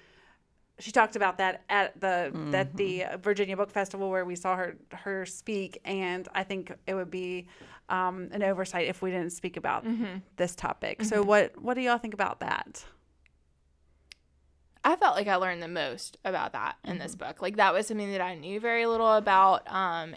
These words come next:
Speaker 3: and didn't really have an opinion on.
Speaker 1: Mm-hmm.
Speaker 3: And, um, I just think she really illuminates how it's totally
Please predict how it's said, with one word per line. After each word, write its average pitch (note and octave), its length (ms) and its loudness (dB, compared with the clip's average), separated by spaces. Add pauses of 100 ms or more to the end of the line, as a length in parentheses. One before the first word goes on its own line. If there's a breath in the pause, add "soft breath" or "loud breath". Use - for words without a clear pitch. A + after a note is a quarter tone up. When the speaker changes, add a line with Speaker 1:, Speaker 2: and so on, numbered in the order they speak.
Speaker 3:
and F3+ 340 -4
didn't F3+ 420 -2
really F3+ 360 0
have F3 480 0
an F3 120 -4
opinion G3+ 500 -6
on. C#4+ 360 -4
Speaker 1:
Mm-hmm. A#3+ 360 -8 (220)
Speaker 3:
And, F#3+ 600 0
um, E3+ 560 -4 (380)
I F#3+ 180 4
just F#3+ 200 -6
think F3 160 -10
she F3+ 180 -8
really F#3 280 -4
illuminates F3 580 -6
how A#2 200 -6
it's A2 240 -10
totally E3 800 -6